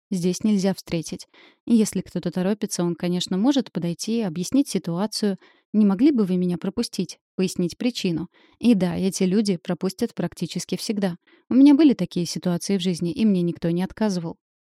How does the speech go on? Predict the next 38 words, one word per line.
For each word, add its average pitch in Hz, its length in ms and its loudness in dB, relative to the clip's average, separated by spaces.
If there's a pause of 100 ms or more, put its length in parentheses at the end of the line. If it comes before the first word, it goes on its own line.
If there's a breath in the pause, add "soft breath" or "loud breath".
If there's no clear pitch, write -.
(140)
Описывая 226 480 0
всё - 180 -2
это, 247 280 0 (400)
я 226 120 6
поймала 208 380 2
себя 185 220 -2
на 190 100 0
мысли, 202 320 0
что 175 240 -4
рассказываю 185 580 -2
про - 140 -8
какой-то 175 460 -4
идеальный 185 340 0
мир, 190 260 0 (280)
тот, 214 180 2
в - 80 -16
котором 180 380 -4
я 175 120 0
подсознательно 175 680 -2
всегда 170 300 -4
хотела 190 420 -2
жить. 180 300 -4 (420 soft breath)
Я 285 120 4
из - 80 -4
тех - 200 -2
людей, 220 340 2
которые 185 380 -2
редко 214 320 -2
предложат 175 520 0
уступить 175 420 -6
место 185 320 -2
в 170 60 0
общественном 180 540 -2
транспорте. 170 640 -6 (360 soft breath)
По 185 120 2
одной 180 200 0
простой 208 380 -2
причине. 180 540 -2